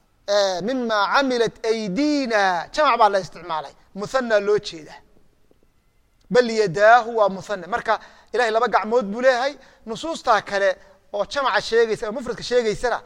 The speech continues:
waa usluub Carabi oo la isticmaalo iyadoo laba loo jeedo, ama in jamac laga cabbiro, ama in mufrad laga cabbiro. Culimada qaar odhanaya way jiraan,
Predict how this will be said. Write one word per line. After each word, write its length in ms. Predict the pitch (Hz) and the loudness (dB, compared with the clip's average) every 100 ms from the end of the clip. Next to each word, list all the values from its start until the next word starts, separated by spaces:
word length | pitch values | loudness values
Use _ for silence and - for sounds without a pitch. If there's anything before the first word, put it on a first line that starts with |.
| - _ _ _ _ - | -18 _ _ _ _ -10
waa 360 | 196 226 220 226 | 2 4 4 0
usluub 340 | 254 - 302 240 | -12 -8 -6 -4
Carabi 420 | 196 226 254 240 | 0 2 2 0
oo 80 | 220 | -2
la 140 | 220 | -4
isticmaalo 640 | 190 - 196 202 196 202 185 - _ - | -6 -10 -4 0 2 0 -4 -8 _ -4
iyadoo 260 | 214 226 | 0 0
laba 220 | 208 208 226 | 0 0 -2
loo 220 | 214 220 | 0 -2
jeedo, 460 | - 208 208 214 - - _ - | 0 -2 -2 -4 -10 -20 _ -10
ama 160 | 202 226 | -10 -10
in 120 | 214 | -10
jamac 280 | 240 226 190 | -6 -4 -2
laga 180 | 196 190 | -2 -2
cabbiro, 420 | 175 151 196 196 _ _ _ _ | -2 -8 -10 -10 _ _ _ _
ama 120 | 233 269 | -2 -2
in 80 | 269 | -2
mufrad 320 | 277 185 214 - _ - | -6 -4 -4 -6 _ -2
laga 200 | 214 220 170 | 2 2 2
cabbiro. 340 | 151 156 147 - - _ _ _ - _ _ _ - | -4 -10 -14 -18 -20 _ _ _ -20 _ _ _ -10
Culimada 240 | 233 277 220 | -2 0 6
qaar 140 | 247 233 | 6 6
odhanaya 240 | 240 220 | 2 4
way 120 | 226 | 4
jiraan, 420 | - 190 196 220 | 2 0 0 0